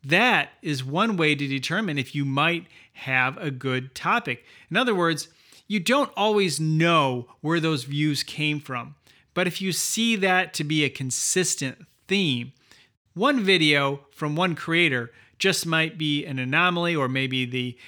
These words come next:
have a large social media following, but not on YouTube, or maybe they used it as an ad. There are a number of reasons why a video has a lot of views, but very few subscribers. But if you see that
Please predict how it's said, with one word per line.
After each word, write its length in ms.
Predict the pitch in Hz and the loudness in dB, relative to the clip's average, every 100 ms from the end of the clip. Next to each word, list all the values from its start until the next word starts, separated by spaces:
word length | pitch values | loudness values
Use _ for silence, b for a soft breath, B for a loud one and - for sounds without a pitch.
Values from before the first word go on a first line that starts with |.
| B | B
have 180 | 143 135 | -4 -2
a 60 | |
large 340 | 131 131 131 127 | -2 -2 -2 -4
social 360 | - 127 - | -6 -4 -4
media 240 | 131 127 123 | -2 -4 -4
following, 720 | - 180 185 185 175 180 160 | 2 4 4 2 0 -2 -2
but 180 | - 165 | -6 -2
not 300 | 143 143 139 | 0 2 0
on 260 | 147 135 | -4 -4
YouTube, 580 | 139 165 196 202 202 180 | -2 0 0 2 0 0
or 220 | 147 135 | -2 -4
maybe 300 | 127 131 127 | -2 -2 -4
they 240 | 123 123 117 B B | -6 -8 -10 B B
used 240 | 160 160 151 | -2 0 0
it 120 | 135 | -2
as 200 | 127 120 | -2 -4
an 160 | 123 - | -10 -6
ad. 520 | 185 185 180 175 175 | -2 2 2 0 -2
There 140 | 180 196 | -4 -4
are 40 | |
a 40 | 175 | -2
number 480 | 190 220 175 151 | -2 -2 -2 -2
of 180 | 139 131 | -2 -4
reasons 460 | 135 156 139 127 120 | -4 -2 -4 -6 -8
why 540 | 127 147 156 143 123 - B B B _ | -4 0 2 2 0 -6 B B B _
a 520 | 180 165 165 160 143 - b | 2 6 6 4 0 -6 b
video 440 | 131 151 151 139 135 | -2 0 2 2 2
has 260 | 131 139 | 0 -2
a 40 | 127 | -2
lot 300 | 131 139 135 | -2 0 0
of 80 | 123 | -2
views, 380 | 143 143 135 | 0 0 0
but 220 | - 135 - | -4 -8 -6
very 340 | 139 135 131 | -4 -2 -4
few 240 | - 131 | -6 -6
subscribers. 640 | 120 127 - 175 190 160 123 | -6 -8 -4 0 2 0 -2
But 180 | 156 | -4
if 120 | 139 147 | -4 -4
you 120 | 139 | -4
see 520 | - - 240 247 214 | -2 -2 0 2 2
that 300 | 151 151 131 | 2 2 0